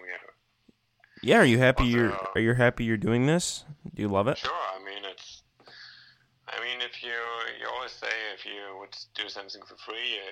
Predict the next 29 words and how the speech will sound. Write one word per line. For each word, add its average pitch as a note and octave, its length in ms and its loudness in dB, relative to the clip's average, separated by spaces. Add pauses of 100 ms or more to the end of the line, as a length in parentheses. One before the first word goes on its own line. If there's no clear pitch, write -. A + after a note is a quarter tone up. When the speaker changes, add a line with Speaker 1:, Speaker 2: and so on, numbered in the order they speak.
(120)
Speaker 1:
it's - 320 -20 (100)
the - 340 -20
thing G2+ 100 -12
you G2 100 -14
should - 180 -14
do, G#2+ 160 -6 (140)
no? G2+ 220 -8
So F#2+ 380 -10 (600)
Speaker 2:
Yeah. D3+ 220 -10 (120)
Speaker 1:
and C3 140 -4
we B2 140 -10
work A#2 240 -6
for A#2+ 100 -12
free A#2+ 240 -6
a G#2+ 100 -8
lot G#2+ 220 -6
of - 80 -20
times, B2+ 340 -6 (360)
<laughs> - 280 -18
as - 240 -8
you G#3 80 -8
maybe A#3 300 8 (100)
know, - 220 0
in - 160 -14
the A3 160 -16
movie A2+ 260 -10
industry. - 420 0
So, - 160 -6
Speaker 2:
<laughs> - 1000 -8